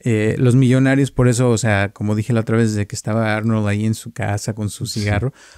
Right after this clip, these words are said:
Speaker 1: pues tiene, ti-, tiene mucho dinero, entonces le, se le hace muy fácil no tener la necesidad de andar, eh, buscando trabajo o cosas así, pero eso a la vez le da tiempo, ¿verdad? Para planear hacer una película, bla, bla, bla, y claro, eso le deja también más dinero después. Entonces,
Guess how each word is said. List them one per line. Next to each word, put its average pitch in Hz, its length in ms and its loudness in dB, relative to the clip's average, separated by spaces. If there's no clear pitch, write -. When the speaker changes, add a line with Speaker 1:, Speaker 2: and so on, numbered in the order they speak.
Speaker 1:
pues - 160 -4
tiene, 139 320 2
ti-, 123 240 -2
tiene 156 220 -2
mucho 147 260 0
dinero, 160 320 2
entonces 127 260 0
le, 127 120 2
se 123 120 0
le 120 100 4
hace 127 160 0
muy 131 160 2
fácil 120 400 0
no 113 120 2
tener 117 420 0
la 110 160 0
necesidad 107 640 0
de 113 80 4
andar, 107 380 0
eh, 104 220 -2
buscando 113 360 -2
trabajo 107 500 0
o 104 40 -4
cosas 110 280 -6
así, 135 180 -2
pero 147 280 4
eso 147 220 2
a - 20 2
la 143 120 2
vez 135 420 0
le 113 160 2
da 117 140 2
tiempo, 131 520 2
¿verdad? 117 360 2
Para 104 420 2
planear 113 540 2
hacer 110 260 0
una 117 180 4
película, 110 640 4
bla, 101 180 0
bla, 101 60 0
bla, 107 300 2
y 104 220 2
claro, 113 280 2
eso 110 180 0
le 104 120 2
deja 104 280 -2
también 107 320 -2
más 101 180 0
dinero 104 300 0
después. 104 360 0
Entonces, 117 440 -2